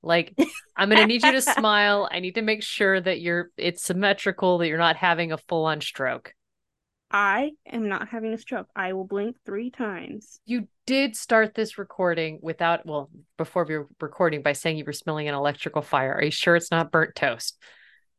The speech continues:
Speaker 2: It wasn't burnt toast. I am actually th-, I think about that a lot. And you know what's funny is I always think it's popcorn. Like, if I'm smelling popcorn, I'm having a stroke. <laughs>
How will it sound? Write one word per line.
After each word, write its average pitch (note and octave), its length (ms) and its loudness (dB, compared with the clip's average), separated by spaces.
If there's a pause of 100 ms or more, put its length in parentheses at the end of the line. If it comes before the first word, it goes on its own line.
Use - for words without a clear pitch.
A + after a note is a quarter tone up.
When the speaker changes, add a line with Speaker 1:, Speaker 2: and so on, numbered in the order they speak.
(120)
Speaker 2:
It B3 160 4
wasn't A3 340 4
burnt A#3 300 -2
toast. F#3 380 -2
I G#3 180 0
am G#3 140 0
actually G#3 380 -4
th-, G#3+ 120 -4
I G3+ 80 -4
think G#3 140 -2
about F3 220 -6
that F3+ 120 -4
a F3 40 -10
lot. F#3+ 260 0
And A3 160 2
you A3+ 80 4
know A3 80 4
what's - 160 0
funny G#3 280 -4
is F#3+ 120 -6
I F#3+ 80 2
always F#3+ 320 2
think G3+ 160 -4
it's E3+ 180 -2
popcorn. F3 560 0
Like, F#3+ 240 -4
if - 100 -20
I'm G#3 180 2
smelling G#3+ 500 4
popcorn, G#3+ 580 2
I'm G#3+ 140 2
having B3 380 4
a C4 100 2
stroke. - 760 -4 (580)
<laughs> E4 100 6